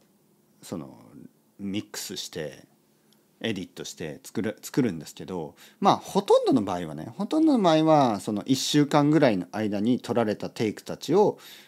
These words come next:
まあ、ミックスして作り上げる。だから、まあ、基本的にはその部分、その、その一つなんですよね。でも、聴いてると、まるでそれが毎回毎回、僕がプレイボタンを押して、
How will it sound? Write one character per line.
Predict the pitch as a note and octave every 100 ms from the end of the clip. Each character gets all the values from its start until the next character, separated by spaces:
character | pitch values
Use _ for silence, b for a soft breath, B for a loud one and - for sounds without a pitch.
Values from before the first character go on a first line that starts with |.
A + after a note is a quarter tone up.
| _
ま | B2+ G2+
あ、 |
ミ | D2+ G#2+
ッ |
ク | -
ス | - -
し | -
て | - D3 F2
作 | - -
り | F2
上 | D2+
げ | C#2+
る。 | - -
だ | C#3+
か | C#3
ら、 | G#2+ B B B B -
ま | G3+
あ、 |
基 | - A3+
本 | C#4
的 | G#4+ G#4
に | A4
は | A2+ F#2
そ | F#2 D3+
の | E3+ E3+
部 | E3+
分、 | F3 A#2+ E2 - - _
そ | - D3
の、 | C#3+ C3
そ | -
の | D#3+
一 | D3 - F3
つ | -
な | F2+
ん | C#2
で | -
す | -
よ | -
ね。 | - _ b b b b b b b b b b _ G3
で | G#3+
も、 | A#3+ F3 F3+ G#2+ -
聴 | - B3 D4+
い |
て | - F#4+
る | F4
と、 | A#3+ F3+ G2+ E2 E2+
ま | A2 D3+
る | B3
で | F#4+ F#4+
そ | - A3
れ | G#3
が | G3 F3+ G2+
毎 | G#2 B2+ G#3 C4+
回 | - B3 G#3
毎 | C#3+ C3+ D3
回、 | C#3+ C#3+ A2+ D2+
僕 | D#2 A#2 G#3
が | G#3+
プ | G3 - D#3+
レ | F#3+ G3
イ |
ボ | F#3+
タ | F#3+ C#3
ン | G#2+
を | - G#2
押 |
し | A2+ -
て、 | - D#3+ A#2+